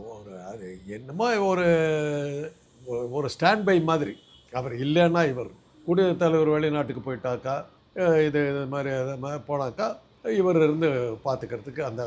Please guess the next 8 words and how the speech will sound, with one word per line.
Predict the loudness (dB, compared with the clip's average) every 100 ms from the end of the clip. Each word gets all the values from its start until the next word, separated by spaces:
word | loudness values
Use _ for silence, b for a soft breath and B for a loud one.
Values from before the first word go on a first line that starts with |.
| -6 -8
அலுவல்கள் | -6 -4 -4 -4 -6
எல்லாம் | -4 -6 -8
கவனிக்கிறதுக்கு | -12 -14 -16 -18 -20 _ _ -10
ஒரு | -6 -6
மா-, | -6 -4
ஒ-, | -4 -4 -4
ஒரு | -4 -2
மாதிரி | 0 2